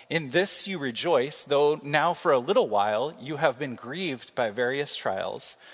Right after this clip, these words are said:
so that the tested genuineness of your faith, more precious than gold that perishes,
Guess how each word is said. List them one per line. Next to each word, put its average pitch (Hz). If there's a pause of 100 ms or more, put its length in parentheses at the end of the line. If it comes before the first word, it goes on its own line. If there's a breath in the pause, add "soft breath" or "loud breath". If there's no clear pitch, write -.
(240 loud breath)
so 180
that 175
the 160
tested 180
genuineness 180
of 143
your 143
faith, - (520 soft breath)
more 156
precious -
than 208
gold 104
that 127
perishes, 160